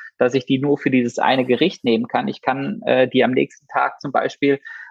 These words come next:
ähm, mit auf meinen, äh, Salat packen noch zusätzlich. Also das, das sind ja viele Sachen, ähm, wo man,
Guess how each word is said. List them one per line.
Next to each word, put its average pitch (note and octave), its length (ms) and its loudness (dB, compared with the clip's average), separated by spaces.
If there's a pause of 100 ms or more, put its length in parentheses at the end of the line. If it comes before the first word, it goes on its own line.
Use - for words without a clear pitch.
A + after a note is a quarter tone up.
(120)
ähm, B2+ 560 0
mit C3+ 260 2
auf C3 220 0
meinen, C#3 540 -2
äh, C3+ 300 -6
Salat D3 460 0
packen G#2+ 300 -4
noch F#2+ 200 -2 (120)
zusätzlich. - 680 -2 (340)
Also C3 220 2
das, C3+ 260 -2
das B2+ 180 2
sind D3+ 140 -2
ja C#3+ 120 2
viele D#3 380 0
Sachen, C#3+ 680 -4
ähm, B2+ 400 -2 (180)
wo B2+ 200 2
man, C3 440 -2